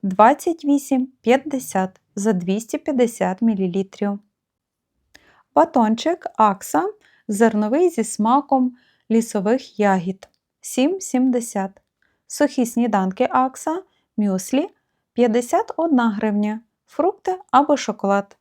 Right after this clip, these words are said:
триста тридцять грамів. Кава чорна карта. Розчинна Колд сто двадцять грамів,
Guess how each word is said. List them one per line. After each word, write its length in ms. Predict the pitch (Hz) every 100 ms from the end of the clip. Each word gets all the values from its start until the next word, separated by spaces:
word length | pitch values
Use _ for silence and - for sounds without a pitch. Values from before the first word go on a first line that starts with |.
| _ _
триста 460 | 202 196 214 - 381
тридцять 540 | - 202 208 269 233
грамів. 560 | 208 208 208 208 214 226 _ _ _ _ _ _ _ _ _ _ _ _ _ _ _
Кава 420 | - 330 381 381 381 _ -
чорна 420 | - 208 254 269
карта. 540 | 254 190 190 196 196 208 _ _ _ - _ _ -
Розчинна 680 | 277 302 - 208 214 277 359
Колд 340 | - 202 190 -
сто 240 | - 269
двадцять 500 | 247 214 196 202 196
грамів, 500 | 185 202 190 220 339